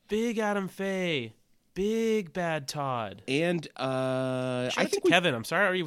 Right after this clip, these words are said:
Speaker 1: we, that we fired you.
Speaker 2: Big shout out to Kevin.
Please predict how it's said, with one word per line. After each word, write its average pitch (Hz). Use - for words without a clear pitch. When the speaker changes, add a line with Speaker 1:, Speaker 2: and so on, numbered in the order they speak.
Speaker 1:
we, 147
that 131
we 135
fired 139
you. 98
Speaker 2:
Big 220
shout 254
out 226
to -
Kevin. 139